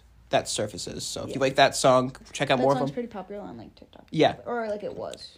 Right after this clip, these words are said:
Speaker 1: And Nick D, if you've heard of the song Fine Apple or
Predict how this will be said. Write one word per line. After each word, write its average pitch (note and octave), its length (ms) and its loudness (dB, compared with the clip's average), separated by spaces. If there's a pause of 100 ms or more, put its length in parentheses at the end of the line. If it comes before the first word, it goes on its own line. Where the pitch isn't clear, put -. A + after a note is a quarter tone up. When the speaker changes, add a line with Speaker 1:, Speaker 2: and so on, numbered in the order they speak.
(140)
Speaker 1:
And D#3+ 200 6
Nick F3 220 4
D, F3+ 300 4
if F3+ 100 -2
you've C#3+ 60 -12
heard D#3 160 4
of D3+ 60 -2
the C#3+ 60 -4
song C3 180 4
Fine D3+ 380 6
Apple C#3+ 600 4 (400)
or A2+ 600 0